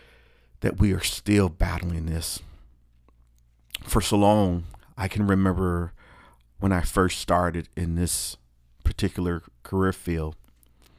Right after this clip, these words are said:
and ministry, that it was not okay. It was difficult breaking into churches.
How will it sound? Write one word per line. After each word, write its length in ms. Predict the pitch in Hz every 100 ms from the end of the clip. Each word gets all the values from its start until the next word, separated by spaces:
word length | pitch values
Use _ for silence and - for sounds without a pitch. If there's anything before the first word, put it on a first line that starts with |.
| - -
and 160 | 101
ministry, 560 | 95 101 92 - 87 80 - - -
that 480 | - 92 92 90 87 _ _ _
it 100 | 110
was 280 | 120 107 85
not 640 | 90 92 92 90 82 - - - -
okay. 500 | - - - 67 - - _ _ _ _ _
It 100 | 110
was 260 | 117 - - -
difficult 560 | 98 - 107 - 90
breaking 440 | 85 87 82 92 82
into 300 | 80 80 -
churches. 680 | - 76 78 73 71 -